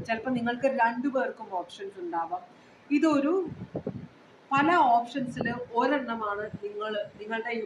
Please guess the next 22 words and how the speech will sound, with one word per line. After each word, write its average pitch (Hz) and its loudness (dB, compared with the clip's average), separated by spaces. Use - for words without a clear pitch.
ബന്ധം 196 -4
എന്നാണ് 185 -8
പറയുന്നത്. 175 -6
അപ്പോൾ 320 4
ഇപ്പോൾ 330 4
കൺഫ്യൂഷൻ 285 2
ഉണ്ട്, 180 -4
എന്ത് 247 2
ചൂസ് 247 -4
ചെയ്യണമെന്ന് 220 -4
അറിയില്ല, 190 0
തീരുമാനമെടുത്തിട്ടില്ല. 262 2
ഈ 254 2
റിലേഷൻഷിപ്പിൽ 233 -6
നിൽക്കണോ 214 -6
അതോ 220 -4
ഈ - -4
റിലേഷൻഷിപ്പ് - -8
ഉപേക്ഷിച്ച് - -8
പോകണമോ 208 -4
എന്നൊരു 269 4
ചിന്ത 214 -8